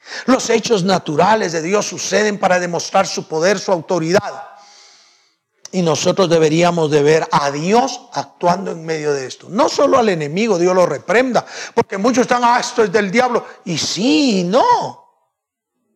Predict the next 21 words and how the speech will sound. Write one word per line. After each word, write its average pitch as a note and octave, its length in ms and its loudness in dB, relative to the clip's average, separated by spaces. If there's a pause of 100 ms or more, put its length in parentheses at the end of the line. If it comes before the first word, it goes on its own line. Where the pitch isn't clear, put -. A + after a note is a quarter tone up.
(640)
Recordemos E3 680 -2
que - 80 -8
el D3 100 -4
enemigo E3 400 -6
de E3+ 60 -2
nuestras D#3 380 -8
almas F3 280 -6
no D#3 180 -8
puede E3 240 -2
actuar E3+ 460 -2
sino D3 320 -12
por D3+ 160 -6
autorización C#3+ 880 -10
divina. D3 400 -18 (2000)
Y G#3 80 0
si F#3 140 -6
Dios F3 180 0
le G#3+ 80 2
da F#3+ 140 2
permiso F#3+ 500 -2
que, C3+ 340 -14